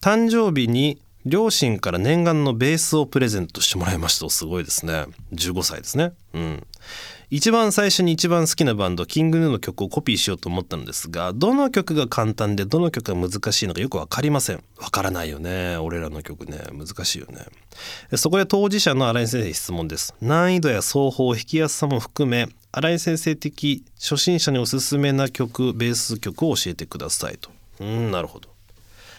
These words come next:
ファンクラブでやってた時、ラジオやってた時も、こんなような質問はあってですね、その時に、まあ、わかりやすく「ソローズ」っていう曲が結構弾きやすいんじゃない？みたいな曲は、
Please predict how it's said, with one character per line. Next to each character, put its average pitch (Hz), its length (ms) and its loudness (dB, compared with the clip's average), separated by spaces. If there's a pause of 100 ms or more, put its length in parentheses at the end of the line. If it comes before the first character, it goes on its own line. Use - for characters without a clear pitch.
(600)
フ - 60 -2
ァ 196 100 4
ン 233 80 2
ク 240 120 4
ラ 214 120 4
ブ 82 380 -2
で 90 100 -4
や 90 60 -2
っ - 20 -4
て - 80 -8
た 92 80 -6
時、 - 380 -10 (280)
ラ 123 140 0
ジ 110 80 -2
オ 90 40 0
や - 20 0
っ 80 40 -6
て 92 140 -6
た - 140 -10
時 82 260 -8
も、 160 420 2 (300)
こ 156 120 2
ん 151 40 2
な 151 80 4
よ 139 60 2
う - 20 0
な 85 80 -4
質 - 160 -2
問 85 160 -2
は 87 80 0
あ 90 60 -2
っ - 20 -20
て - 140 -18
で - 80 -14
す - 120 -10
ね、 65 120 -12
そ 208 180 2
の 240 60 0
時 240 240 -2
に、 117 340 2 (1040)
ま 160 140 2
あ、 131 80 4
わ 110 120 2
か 160 120 0
り 160 100 2
や 170 100 2
す - 200 -2
く 87 340 -4
「ソ - 540 -2
ロ 170 120 4
ー - 20 4
ズ」 92 100 -2
っ 78 40 -8
て - 140 -8
い 80 40 -4
う - 20 -10
曲 87 260 -6
が 78 300 -4 (680)
結 147 220 -2
構 - 280 -8 (300)
弾 - 120 -12
き 131 80 2
や 123 60 4
す 131 120 0
い 123 40 2
ん 107 60 0
じ 90 60 -4
ゃ 85 40 -2
な 95 200 0
い？ 107 60 0
み 87 100 -4
た 78 60 -6
い - 20 -6
な 73 100 -8
曲 76 260 -8
は、 73 200 -4